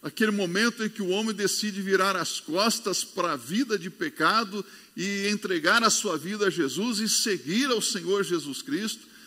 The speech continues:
fazer um retorno na vida, uma conversão,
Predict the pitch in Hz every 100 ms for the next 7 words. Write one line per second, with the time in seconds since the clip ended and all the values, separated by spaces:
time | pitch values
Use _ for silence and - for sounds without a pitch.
0 | - - - 180 196 220 226 196 202 165
1 | - 180 190 240 240 208 196 143 117 202
2 | 220 220 196 202 247 262 220 202 170 -
3 | - 180 208 247 247